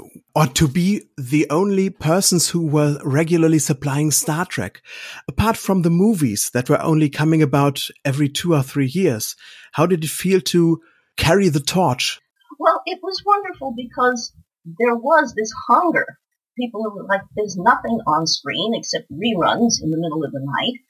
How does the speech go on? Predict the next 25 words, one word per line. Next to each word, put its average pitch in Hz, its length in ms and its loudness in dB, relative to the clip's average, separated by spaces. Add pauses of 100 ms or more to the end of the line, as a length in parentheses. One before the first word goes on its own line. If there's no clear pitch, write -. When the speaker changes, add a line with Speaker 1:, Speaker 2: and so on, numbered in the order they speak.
(380)
Speaker 2:
We 202 180 0
need 208 320 -2
something." - 640 -2 (240)
And 170 200 -6
so, 160 460 -2
you 226 140 -2
know, 156 120 -2
they 156 220 -6
rushed 131 300 0
to 226 80 -12
the 185 120 -12
bookstores 196 640 -2
as - 140 -4
soon 202 180 -4
as 220 120 -4
it - 100 -14
was 147 220 -12
out. - 220 2 (360)
There 185 100 -6
were 247 140 2
bookstores - 540 0
in - 120 -2
those - 200 -2
days. 165 220 -6 (680)
And 208 320 2